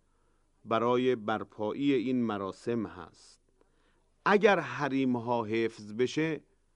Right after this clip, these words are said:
از جاهای مناسب برای برپایی مراسم عقد در مسجد هست. باز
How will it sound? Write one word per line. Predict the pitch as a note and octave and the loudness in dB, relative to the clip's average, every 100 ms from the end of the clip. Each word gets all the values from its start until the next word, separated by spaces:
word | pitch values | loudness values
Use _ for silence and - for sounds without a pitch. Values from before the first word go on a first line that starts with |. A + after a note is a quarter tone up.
| _ _ _ _ - | _ _ _ _ 0
از | E3 F#3+ D#3 | 2 2 0
جاهای | C3+ D#3+ D3+ D3 C#3+ C#3+ | 2 4 4 4 4 4
مناسب | C3 C3 C3+ C#3 C#3+ - - F#3+ F#3+ - _ _ _ _ _ _ _ _ _ _ _ _ _ - | 2 2 2 2 0 -2 0 2 2 -6 _ _ _ _ _ _ _ _ _ _ _ _ _ -4
برای | A#2 A#2 A2+ A2+ | -2 0 0 0
برپایی | G2+ G#2+ G2+ - G#2+ G2 G#2 | -2 -4 -6 -6 -6 -4 -4
مراسم | G2+ G#2 G2+ G2 - G2+ | -4 -4 -6 -8 -8 -8
عقد | G#2 - C#3+ D3 C#3 - - A#2 | -6 -6 -4 -6 -8 -16 -14 -6
در | C#3 C#3+ | -4 -2
مسجد | C3 A2+ G2+ - - G2+ B2+ B2 | -2 -2 -4 -8 -20 -2 2 2
هست. | G2+ - E2 - - - - _ _ _ _ _ _ _ _ _ _ _ _ _ | -2 -14 -18 -20 -20 -20 -20 _ _ _ _ _ _ _ _ _ _ _ _ _
باز | A#2 C3 F3 E3+ B2+ | 0 6 6 4 -4